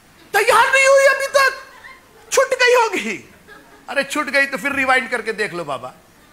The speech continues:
<laughs> इतना बड़ा तोप हो गया जैसे। गुस्सा हो जाते हैं, झगड़ा हो जाता परिवारों में। और अम्मा लोग तो सुबह ही से तैयार रहती है,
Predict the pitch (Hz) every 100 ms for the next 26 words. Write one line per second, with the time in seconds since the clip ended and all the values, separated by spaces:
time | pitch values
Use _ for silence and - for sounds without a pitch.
0 | - 165 135 - - - _ _ - 170
1 | 196 202 185 190 185 190 147 165 151 147
2 | 135 123 - _ _ _ _ 135 143 269
3 | - 302 294 302 285 285 302 294 233 247
4 | 294 294 302 302 294 294 294 302 302 302
5 | 294 302 302 302 302 302 294 277 240 147
6 | - - - - - - _ _ _ _
7 | _ _ _ _ _ _ _ _ _ _
8 | _ _ _ _ _ _ _ _ _ -
9 | 285 - 311 349 349 359 - 339 349 427
10 | 453 453 440 349 320 254 202 - 147 131